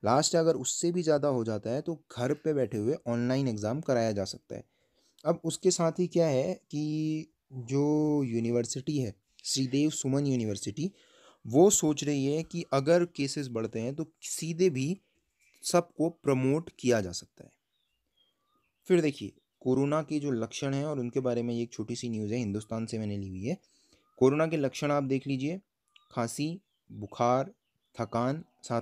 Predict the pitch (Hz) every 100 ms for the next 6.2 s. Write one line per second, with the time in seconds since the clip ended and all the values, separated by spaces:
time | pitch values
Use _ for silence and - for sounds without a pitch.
0 | 127 123 113 110 - 113 117 117 107 -
1 | 120 - - 113 - 113 - 110 107 110
2 | 110 98 - - 120 143 _ _ - -
3 | - 135 160 - 120 123 - 147 180 175
4 | 147 123 113 117 139 160 107 104 123 127
5 | 135 120 - 143 110 107 120 120 117 117
6 | 120 147